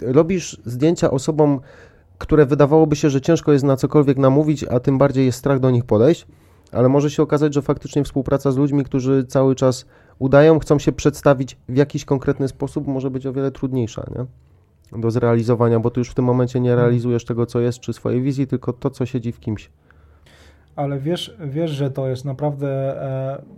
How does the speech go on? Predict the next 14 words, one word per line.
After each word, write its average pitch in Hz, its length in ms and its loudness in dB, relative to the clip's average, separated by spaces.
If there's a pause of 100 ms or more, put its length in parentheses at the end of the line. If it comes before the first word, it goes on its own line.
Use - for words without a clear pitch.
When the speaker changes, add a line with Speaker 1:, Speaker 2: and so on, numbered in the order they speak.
(560)
Speaker 2:
że - 60 -20
to 165 80 -8
jest 151 100 -12
stereotyp. 160 580 -2 (480)
Speaker 1:
Tak. - 220 -4 (280)
Speaker 2:
E? 143 240 -10 (680)
E, 135 180 -8
powiedziałeś, 139 440 -4
trudniej 147 420 -2
podejść 139 340 -4
do 135 120 -4
osoby 135 640 -4 (340)
takiej, 135 440 -8
a, 131 280 -6